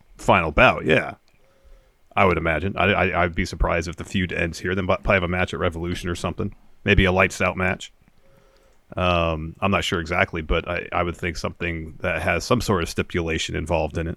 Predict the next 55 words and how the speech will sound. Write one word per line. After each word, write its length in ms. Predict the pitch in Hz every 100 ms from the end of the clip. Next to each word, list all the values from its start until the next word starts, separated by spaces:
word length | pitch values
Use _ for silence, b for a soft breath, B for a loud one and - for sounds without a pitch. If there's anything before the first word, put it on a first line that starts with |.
| -
So, 380 | - 85 80 - _ _ _ _ _ _ -
uh, 280 | 85 82 85
it, 400 | - - - 95 -
it 160 | 95 -
ups 400 | 127 - - - -
the 80 |
stakes. 600 | 87 - 113 107 - - - _ _ _ - - _ _ _ _ - - _ 104
And, 440 | 95 92 90 90
uh, 360 | 90 90 87 87
I 60 | 101
don't 100 | 104
know, 100 | 104
maybe 180 | 98
it's 140 | 98 -
like 160 | 95
a, 480 | 95 92 92 92 87
a, 60 | 90
a 40 |
championship 500 | 90 107 98 101 107
eliminator 400 | 90 101 104 101
match 260 | 98 101 -
where 100 | 98
who 60 | 95
wins 200 | 101 90
this 200 | 104 -
is 80 | 87
next 240 | 101 -
in 60 | 92
line 220 | 98 101
to 60 | -
face 280 | 98 95
M 120 | 95 95
J 160 | 87
F 140 | 98 101
or 60 |
something, 340 | - 104 107 104
which 200 | 92 -
would 120 | -
kind 180 | 117 104
of 200 | 85 -
telegraph 460 | 110 95 85 87 -
Hangman 360 | 104 85 80
winning 200 | 82 87
'cause 260 | 87 78 -
Mox 280 | 90 92 -
just 180 | 87 -
faced 260 | 98 -
M 120 | 85 80
J 140 | 82
F, 120 | 85
but 100 | -
nonetheless, 380 | 95 82 82 82
something 260 | - - 80
like 180 | 78 -
that. 180 | 65